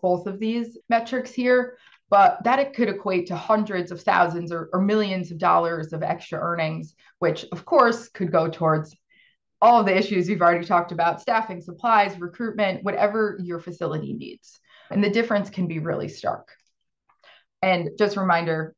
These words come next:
'cause I'm, I know I'm moving quick, you're gonna get the slides, you're gonna get the recording, so you can spend more time with these numbers as well. So what are top performers doing that is,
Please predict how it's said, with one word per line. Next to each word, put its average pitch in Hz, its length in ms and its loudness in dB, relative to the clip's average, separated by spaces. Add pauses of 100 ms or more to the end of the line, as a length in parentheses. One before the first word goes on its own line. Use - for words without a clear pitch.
'cause 165 160 -10
I'm, 170 180 -4
I 165 100 -2
know 170 120 2
I'm 165 80 2
moving 165 280 -4
quick, 170 280 -4 (560)
you're 180 220 0
gonna 160 160 0
get 156 160 -2
the 151 40 -12
slides, 214 600 2
you're 175 100 -6
gonna 165 140 -4
get 156 160 -4
the 170 80 -10
recording, 175 640 0
so - 140 -10
you 156 160 -6
can 156 260 -6
spend 160 300 0
more 156 160 0
time 156 240 -4
with 143 120 -8
these 147 220 -10
numbers - 420 -6
as - 160 -12
well. - 320 -8 (2250)
So 254 160 2
what 240 180 6
are 330 140 2
top - 640 0
performers 185 640 2
doing 185 420 -2
that 180 160 2
is, 180 200 -6